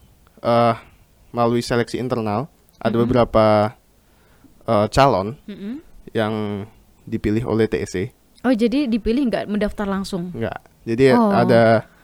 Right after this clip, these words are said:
Speaker 2: Langsung
Speaker 1: ininya.
Speaker 2: dapat rekomendasi gitu
Speaker 1: Iya, ada
Speaker 2: beberapa orang?
Speaker 1: rekomendasi. Hmm, jadi
Speaker 2: Hmm.
Speaker 1: ada sebutan nama-nama yang
Speaker 2: Mm-mm.
Speaker 1: dirasa itu tuh mampu untuk mengikuti program ini.
Speaker 2: Oh.
Speaker 1: Nah, alhamdulillah saya kepilih <laughs> gitu.
Speaker 2: Hmm, tapi memang Hanan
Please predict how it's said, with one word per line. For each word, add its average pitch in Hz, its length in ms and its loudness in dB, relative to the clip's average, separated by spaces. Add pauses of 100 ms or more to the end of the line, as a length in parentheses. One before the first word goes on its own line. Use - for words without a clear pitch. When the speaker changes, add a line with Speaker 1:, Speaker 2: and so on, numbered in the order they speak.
(260)
Speaker 2:
Langsung 247 320 4
Speaker 1:
ininya. 240 240 2
Speaker 2:
dapat 208 160 -4
rekomendasi 208 640 0
gitu 175 180 -2
Speaker 1:
Iya, 104 220 2
ada 110 160 -2
Speaker 2:
beberapa 117 100 -2
orang? 170 300 -2
Speaker 1:
rekomendasi. 98 260 -8
Hmm, 104 220 -8
jadi 107 280 0 (120)
Speaker 2:
Hmm. - 160 -16 (160)
Speaker 1:
ada 113 480 2 (160)
sebutan 113 480 -2
nama-nama 113 720 0
yang 214 400 -2
Speaker 2:
Mm-mm. - 80 -14 (320)
Speaker 1:
dirasa 123 420 2
itu 147 160 0
tuh 160 140 -2
mampu 143 420 -2 (600)
untuk 127 320 -6
mengikuti 123 420 -6
program 113 380 -4
ini. 101 320 -12 (400)
Speaker 2:
Oh. 175 420 -6 (300)
Speaker 1:
Nah, - 160 -14 (400)
alhamdulillah 107 480 4
saya 123 100 0
kepilih 104 320 -6 (100)
<laughs> - 120 -18
gitu. 208 100 -6
Speaker 2:
Hmm, 196 80 -6
tapi 311 220 -2
memang 320 320 -4
Hanan 262 320 -4